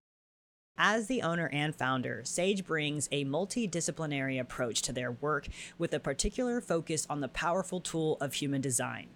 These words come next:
Since two thousand and twenty, Sage has been harnessing the wisdom of human design to fuel personal, romantic, and professional growth. Driven by a deep passion of deconditioning societal beliefs,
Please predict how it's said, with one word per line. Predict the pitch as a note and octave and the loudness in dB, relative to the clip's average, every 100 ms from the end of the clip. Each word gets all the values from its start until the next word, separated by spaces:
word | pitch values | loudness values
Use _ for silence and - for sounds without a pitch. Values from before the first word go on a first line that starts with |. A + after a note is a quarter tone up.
| - - - - | -20 -20 -20 -4
Since | - G#3 G3+ | 2 4 4
two | A#3+ | 2
thousand | B3 B3+ A#3+ | 2 2 2
and | B3 B3 | 2 0
twenty, | - D#3+ D#3 D#3 | 0 0 2 0
Sage | C#3+ E3+ F#3 G3 | 2 2 4 4
has | F#3 D#3+ | 2 0
been | D3 | 0
harnessing | C#3 D#3 E3+ E3 E3+ D#3+ | 0 0 0 0 0 0
the | C#3+ | 0
wisdom | E3+ F3 E3+ E3 | 0 2 0 0
of | F3 G3+ | 0 0
human | - A3+ A3 | 0 2 2
design | G#3 E3 D3+ D#3 D#3 - | 2 2 2 0 -2 -2
to | - | -2
fuel | D3+ D3+ C#3+ B2+ | -2 0 0 0
personal, | - F#3 F#3 F#3 F#3+ F#3 - | 0 0 0 0 0 -2 -2
romantic, | D#3 D3 D3 C#3+ D3 - | 0 2 0 0 -2 -2
and | D3 D3+ | 0 0
professional | D3 C#3 C#3 C3 C#3 C3 | -2 0 0 0 0 -2
growth. | A#2 A2+ - - - - - - - | -2 -6 -6 -10 -14 -20 -20 -16 -2
Driven | D#3+ G3+ G3 | 2 4 2
by | D#3 D3 | 2 2
a | C#3+ | 0
deep | C#3 G3+ A#3 | -2 -2 -2
passion | - F3+ E3 D#3 D3 | -2 0 0 -2 -2
of | C3+ B2+ | -2 0
deconditioning | F#3 G3+ F#3+ E3 - D3+ D3 | 0 0 0 0 0 0 0
societal | C3+ B2+ C#3 D#3+ | 0 2 2 2
beliefs, | E3 F3 C3+ C3 - | 0 0 0 0 -2